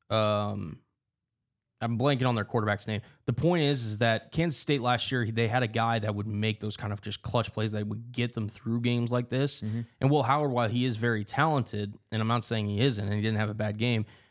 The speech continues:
Speaker 1: he didn't just make the play that you needed to kind of escape a game like this, where last year they would have won. And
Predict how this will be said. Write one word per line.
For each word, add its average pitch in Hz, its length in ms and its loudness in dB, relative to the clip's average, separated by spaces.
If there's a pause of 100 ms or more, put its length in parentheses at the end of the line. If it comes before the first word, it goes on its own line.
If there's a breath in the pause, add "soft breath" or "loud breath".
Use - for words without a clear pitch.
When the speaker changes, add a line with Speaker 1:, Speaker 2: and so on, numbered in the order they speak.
(100)
Speaker 1:
he 127 120 2
didn't 143 180 4
just 127 200 -2
make 127 300 2 (120)
the 117 120 -2
play 135 440 2
that 117 120 0
you 110 140 -6
needed 113 460 0
to 110 100 -6
kind 117 160 -2
of 104 80 -4
escape 110 400 -4
a 131 60 -2
game 123 240 0
like 127 160 0
this, 139 260 -2
where 110 120 0
last 117 300 0
year 123 120 0
they 110 100 2
would 107 120 -2
have 107 80 -4
won. 123 280 0 (300)
And 104 500 2